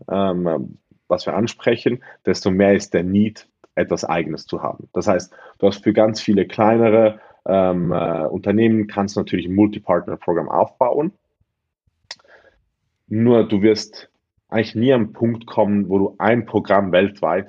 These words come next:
für alle Programme hast. Das wird es nie geben. Das wird, das versuchen ganz viele, aber ich glaub, die Vision ist, äh, ist unmöglich, weil Miles and More, Coop, American Airlines werden nie, nie, nie diese,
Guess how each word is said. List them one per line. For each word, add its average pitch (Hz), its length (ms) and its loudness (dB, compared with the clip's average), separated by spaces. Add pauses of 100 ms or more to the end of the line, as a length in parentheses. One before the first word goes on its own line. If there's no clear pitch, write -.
für - 220 -8
alle 80 220 -8
Programme - 420 -20
hast. - 180 -20 (200)
Das 87 160 -8
wird 107 140 0
es 101 140 -4
nie 98 180 -4
geben. 80 220 -4
Das 71 120 -10
wird, 90 260 -4 (200)
das 95 120 -6
versuchen 107 300 2
ganz 117 280 2
viele, 117 320 4
aber 92 340 0 (120)
ich - 140 -18
glaub, 95 200 -4
die 98 100 -8
Vision 92 460 -2
ist, - 300 -10
äh, 78 320 -4
ist - 160 -18
unmöglich, 82 460 -8
weil 78 160 -2 (300)
Miles 95 300 0
and 92 100 -2
More, 101 540 2 (100)
Coop, 98 460 2 (800)
American 110 480 -2
Airlines 98 540 -4
werden 98 540 -6
nie, 107 380 0 (400)
nie, 95 500 -2 (140)
nie 98 220 -2
diese, 95 480 2